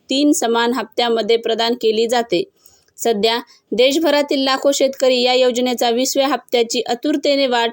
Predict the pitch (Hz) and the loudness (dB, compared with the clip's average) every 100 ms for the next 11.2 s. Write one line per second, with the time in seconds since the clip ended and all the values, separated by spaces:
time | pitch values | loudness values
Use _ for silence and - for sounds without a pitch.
0 | - 226 233 233 226 202 - - _ _ | -4 -4 -2 -4 -4 -4 -6 -16 _ _
1 | _ _ _ _ - 262 233 302 294 - | _ _ _ _ -2 -2 0 0 0 -2
2 | - 247 269 302 294 269 - 262 269 277 | -6 -4 -2 0 -2 -2 -2 -2 0 0
3 | 302 285 277 277 285 _ _ _ 269 269 | 2 2 2 0 -2 _ _ _ -4 0
4 | 311 302 302 277 269 254 247 254 240 233 | 0 0 -2 0 0 0 0 -2 0 -2
5 | 202 - 240 - 269 294 262 - 247 220 | -2 -4 -4 -2 -2 0 -2 -2 -2 0
6 | 240 214 208 - - 233 226 277 277 277 | 0 0 -2 -4 -4 -2 0 -2 0 0
7 | 277 - 220 208 262 262 240 240 233 254 | 0 -2 -4 -2 -2 -2 -2 0 0 0
8 | 269 - 220 233 233 285 233 233 226 233 | -2 -4 -4 -2 -2 -2 -2 -2 -2 -4
9 | 233 226 214 240 240 220 202 208 226 247 | -4 -2 -2 -2 -2 -2 0 0 0 0
10 | 254 180 - - - _ - 285 370 302 | 0 -2 -6 -20 -20 _ -4 0 0 0
11 | 262 | -2